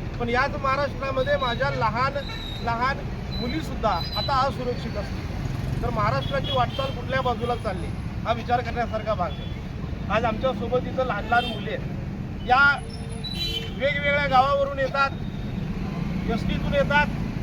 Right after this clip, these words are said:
ज्या इथं आल्यानंतर आम्ही जेव्हा त्यांच्या भावना बघतो, त्यावेळेला या लहान मुलींना सुद्धा अशा गोष्टींची भीती वाटायला सुरुवात झाली. खरं तर शासनाची आणि शासनकर्त्यांची जबाबदारी असते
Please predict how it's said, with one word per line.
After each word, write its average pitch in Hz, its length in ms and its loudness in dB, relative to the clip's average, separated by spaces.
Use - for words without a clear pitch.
ज्या 262 100 2
इथं 277 220 0
आल्यानंतर 277 640 4
आम्ही 254 240 2
जेव्हा 277 220 0
त्यांच्या 277 300 -2
भावना 262 340 4
बघतो, 233 380 -2
त्यावेळेला 285 560 2
या 285 140 0
लहान 277 360 0
मुलींना 269 380 -4
सुद्धा 285 560 2
अशा 277 220 0
गोष्टींची - 640 -4
भीती 220 240 -4
वाटायला 247 320 0
सुरुवात 202 240 -2
झाली. - 280 -4
खरं 254 160 4
तर 285 300 4
शासनाची 262 720 2
आणि 269 180 -2
शासनकर्त्यांची 262 800 -4
जबाबदारी 196 480 0
असते 175 300 -2